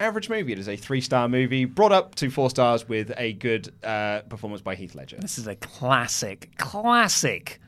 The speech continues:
Speaker 2: Luke Contrarian opinion. <laughs> One of your best.
Speaker 1: I just think it's, it's a good film,
Speaker 2: Mm.
Speaker 1: but it's not, like, groundbreaking.
Speaker 2: Mm.
Speaker 1: Batman Begins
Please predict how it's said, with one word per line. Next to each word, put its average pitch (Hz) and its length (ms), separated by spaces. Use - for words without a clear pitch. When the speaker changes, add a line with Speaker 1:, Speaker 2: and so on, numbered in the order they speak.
Speaker 2:
Luke 139 420
Contrarian 131 880
opinion. 110 480
<laughs> - 800
One 320 140
of 254 80
your 247 120
best. 247 440
Speaker 1:
I 226 40
just 330 160
think 226 180
it's, 226 260
it's 196 160
a 196 60
good 170 340
film, 127 600
Speaker 2:
Mm. 131 140
Speaker 1:
but 175 80
it's 175 180
not, 185 180
like, 160 160
groundbreaking. 95 1000
Speaker 2:
Mm. 107 220
Speaker 1:
Batman 160 320
Begins 135 520